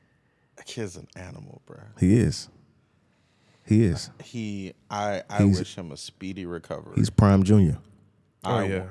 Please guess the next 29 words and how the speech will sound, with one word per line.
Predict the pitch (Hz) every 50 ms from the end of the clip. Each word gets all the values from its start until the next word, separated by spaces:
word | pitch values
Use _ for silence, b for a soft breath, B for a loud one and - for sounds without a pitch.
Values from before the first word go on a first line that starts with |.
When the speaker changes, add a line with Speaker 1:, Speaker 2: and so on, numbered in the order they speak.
| 98
Speaker 1:
I | 95 95 95
want | 92 90 92 95 98 - -
him | - - 107 98 90 85 82 82 82 85 90 - _ _ _ _ _ _ _ _ _ _ _ _ -
to | - - - 104 90 85 80 78 73 78 87 95 101 _ _ _ _ _ _ _ _ _ _ _ _ _ _ _ _ _ _ _ _ _
recover | - 87 85 85 - - 104 90 87 85 85 82 80 78 80 87 - _ _ _ _ _ _ _ _ _ _ _ _ _ -
and | 90 87 -
come | - - 104 85 85 82
back | 76 73 65 57 - - _ _ _ _ _ _ _ _ _ _ _ _ _ _ _ _ _ _ _ -
and | 85 87 90
compete | - - 92 82 - - - 107 - -
for | - - 90
the | 80 78 78
Heisman | 82 82 76 73 73 73 - - 67 67 67 - -
and | - 92 90
be | 82 90 87 80
one | 82 87 85
of | 78 78
the | 82 82
best | 80 82 95 92 95 - - - -
storylines | 90 82 78 78 76 80 78 - 50 - - - - - - - - _ _ _ _ _ _ _ _ _ _ _ _ -
of | - 92 85 82
all | 80 80 78 76 71 67 64 60 65 - -
of | 78 85 82
this | 87 92 - -
whole | - - 92 87 85 76
entire | 78 - - 87 78 71
college | - - 76 57 57 90
football | - - 90 65 - - 50 50
year. | 50 50 - - - -